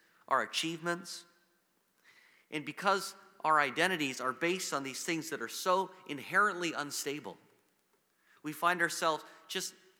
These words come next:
co-, in constant need of recognition and affirmation from others,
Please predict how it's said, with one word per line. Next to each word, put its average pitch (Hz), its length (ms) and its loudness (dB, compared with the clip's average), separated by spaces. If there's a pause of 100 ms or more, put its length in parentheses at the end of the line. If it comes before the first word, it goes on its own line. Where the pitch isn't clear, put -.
co-, - 200 -2
in 151 180 -4
constant 202 640 -6
need 170 200 -4
of 107 140 -6
recognition 131 720 -2 (220)
and 120 100 -4
affirmation 143 600 0
from 131 180 -4
others, 160 360 0